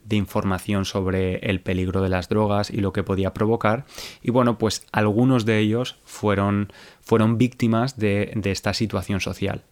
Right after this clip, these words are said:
Obviamente, esto que te estoy contando forma parte de, de la problemática de barrios de este tipo, especialmente en esos años, pero también tengo recuerdos muy positivos de vivir en un barrio así, en un barrio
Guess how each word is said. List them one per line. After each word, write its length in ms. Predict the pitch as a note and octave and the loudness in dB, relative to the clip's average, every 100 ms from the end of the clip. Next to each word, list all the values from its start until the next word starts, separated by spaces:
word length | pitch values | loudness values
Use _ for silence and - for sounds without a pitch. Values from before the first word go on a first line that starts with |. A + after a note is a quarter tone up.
| _ _ _ _ | _ _ _ _
Obviamente, 840 | B2+ C3+ D3 D3 D3+ D#3 D#3+ - | 4 6 6 4 4 2 2 0
esto 220 | A#2 - | -2 0
que 100 | A2 | -2
te 80 | G#2 | -2
estoy 180 | G#2 A#2 | 0 0
contando 500 | A2+ G2+ G#2 G#2+ A2 | 0 0 2 2 0
forma 420 | - A2 G#2 F#2+ | -2 0 0 0
parte 440 | G#2 G2+ - G#2 A2+ | 0 -2 -2 -4 -4
de, 440 | G2 F#2 F2+ F#2 | -4 -4 -4 -6
de 120 | - F#2+ | -6 -4
la 140 | F#2 | -2
problemática 800 | G2 G2 F#2 G2+ G#2+ G#2+ - G2 | 0 0 0 0 0 -2 -2 0
de 140 | G2 | 0
barrios 420 | F#2+ G2+ A2 G2 | 0 0 0 -2
de 80 | G#2+ | -4
este 180 | G2 A#2 | -6 -8
tipo, 640 | - C3+ C3 A#2 C3 F3 - _ - | -4 -4 -2 -2 -4 -6 -18 _ -14
especialmente 760 | - - G2+ G#2 G2 G2+ G#2 G#2+ | -8 -6 -4 -2 0 0 0 0
en 80 | |
esos 320 | G2+ F#2+ G2+ A2+ | -2 -2 -4 -2
años, 400 | A2 G#2+ C3+ - - - - - | 0 0 -2 -8 -16 -20 -12 0
pero 220 | A#2 A#2 | 2 2
también 300 | A2 G#2+ A2+ | 2 0 0
tengo 240 | C3 C3+ | 0 0
recuerdos 540 | G#2+ G2 G#2+ G#2+ A2 - | 0 -2 0 0 -2 -4
muy 240 | G#2 G#2 A2 | -2 0 2
positivos 720 | A2 G#2 G2+ G2+ F#2+ A2 - | 0 -2 0 0 0 -2 -4
de 200 | A2+ G2 | -2 0
vivir 380 | F#2+ F#2 G2 G#2 | 0 2 0 -2
en 160 | - G2 | -4 -2
un 140 | F#2+ | 0
barrio 320 | F#2+ F#2 G2+ F2 | 0 0 0 -2
así, 380 | - G2 F2 - | -2 -2 -4 -8
en 140 | G2+ | -4
un 100 | G2+ | 0
barrio 460 | F#2+ F#2 G2 G2 | 0 0 0 0